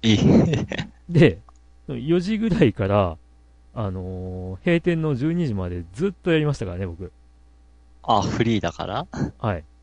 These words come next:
Speaker 2: まあ、さすがにゲームオーバーになるために席は立つんですけど、
Speaker 1: あー。
Speaker 2: あの、やる人いなくて、<laughs> またすぐ始めてみたいな感じだったんですけど、
Speaker 1: うん。
Speaker 2: さすがに次の日、腕とか、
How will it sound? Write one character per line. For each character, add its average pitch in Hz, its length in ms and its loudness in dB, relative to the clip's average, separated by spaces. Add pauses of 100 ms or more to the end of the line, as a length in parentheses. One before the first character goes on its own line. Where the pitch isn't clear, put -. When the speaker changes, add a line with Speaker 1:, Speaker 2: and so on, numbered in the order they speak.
(360)
Speaker 2:
ま 160 140 2
あ、 117 40 -4
さ 170 120 -4
す 196 80 -6
が 190 100 -2
に 175 340 -2 (100)
ゲ 165 180 2
ー - 20 0
ム 202 80 2
オ 185 40 2
ー - 20 0
バ 127 80 4
ー 113 40 2
に 120 60 -2
な 147 80 0
る 117 80 -2
た 123 140 0
め 123 100 0
に 92 200 -4 (260)
席 - 260 -6
は 95 80 -2
立 101 240 -4
つ - 20 -8
ん 82 60 -10
で 85 100 -12
す - 80 -20
け - 100 -16
ど、 87 220 -12 (160)
Speaker 1:
あ 120 80 2
ー。 107 640 2
Speaker 2:
あ 120 40 0
の、 110 200 -4
や 139 140 2
る 160 80 2
人 139 160 0
い 117 60 2
な 107 120 0
く - 120 -12
て、 104 360 0 (380)
<laughs> - 340 -20
ま 139 120 -6
た 127 80 0
す 123 160 -6
ぐ 90 280 -8 (680)
始 98 200 -4
め 95 120 -6
て 95 160 -8
み 87 80 -12
た 85 100 -12
い 82 60 -12
な 85 100 -12
感 107 140 -4
じ 98 80 -6
だ 110 60 -2
っ 101 40 -6
た 92 120 -14
ん 87 60 -12
で 85 80 -16
す - 80 -20
け 92 120 -14
ど、 101 200 -6 (680)
Speaker 1:
う 127 80 -10
ん。 113 60 -6
Speaker 2:
さ 160 140 0
す 185 200 -6
が 185 120 -2
に 175 180 -2 (120)
次 - 300 0
の 175 140 4
日、 170 640 -4
腕 143 240 2
と 117 160 -6
か、 80 540 -6